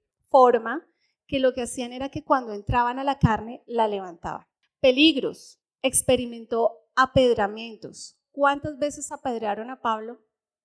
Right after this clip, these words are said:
Tres veces. Naufragios. ¿Cuántos naufragios? Tres. Destierros. El final de la vida de Pablo fue desterrado de su gente. Falsos hermanos.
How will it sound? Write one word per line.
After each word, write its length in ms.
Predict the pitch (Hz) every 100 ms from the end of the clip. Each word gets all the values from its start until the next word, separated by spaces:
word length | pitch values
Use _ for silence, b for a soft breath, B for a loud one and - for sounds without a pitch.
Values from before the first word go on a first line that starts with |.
| _
Tres 240 | - 202
veces. 480 | 175 147 - - - _ _ _
Naufragios. 1000 | 233 214 208 220 208 208 294 349 - - _ _ _ _ _ _ _ _
¿Cuántos 320 | 269 262 262
naufragios? 800 | 269 233 240 226 220 285 - - _ _ _
Tres. 480 | - 185 - - _ _ _ _ _ _
Destierros. 1080 | - 240 - 262 247 233 170 - - - _ _ _ _ _ _ _ _ _ _ _ _
El 180 | 269 269
final 420 | 269 262 247 247
de 100 | 277
la 140 | 302 302
vida 320 | 269 233 233
de 60 |
Pablo 640 | 262 262 214 208 254 427 _ _ _ _ _ _ _ _ _ _
fue 140 | - 240
desterrado 920 | 214 - 226 208 196 185 185 214 _ _ _ _
de 140 | 190 208
su 160 | 220
gente. 320 | - 196 190 _
Falsos 600 | _ 285 269 269 302 311
hermanos. 960 | 277 233 226 247 262 170 - - -